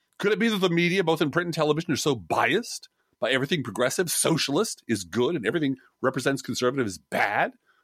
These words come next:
All right, that's one. Here's the other one.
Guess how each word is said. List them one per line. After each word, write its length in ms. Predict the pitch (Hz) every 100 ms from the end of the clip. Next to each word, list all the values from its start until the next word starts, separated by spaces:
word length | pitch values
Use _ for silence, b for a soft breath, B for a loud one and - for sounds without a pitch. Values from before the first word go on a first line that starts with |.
| _
All 100 | 104
right, 140 | 143 220
that's 200 | 110 117
one. 440 | 107 110 165 262 _ _ _ - - _ _
Here's 220 | 254 277
the 140 | 262 262
other 160 | 254
one. 240 | 101 73